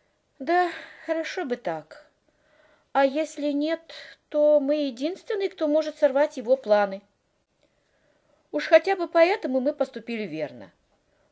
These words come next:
Он встал, стряхнул с джинсов грязь. "А теперь пойдём.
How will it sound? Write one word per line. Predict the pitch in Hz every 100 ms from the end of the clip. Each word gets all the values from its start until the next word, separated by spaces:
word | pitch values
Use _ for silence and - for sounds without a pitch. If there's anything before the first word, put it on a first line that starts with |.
| _
Он | 349
встал, | 370 - 262 247 247 _
стряхнул | - 233 233 285 277
с |
джинсов | 175 196 208 175
грязь. | 165 156 139 - - _ _ _ _ _ _
"А | 247
теперь | 262 302 427
пойдём. | - 160 147 147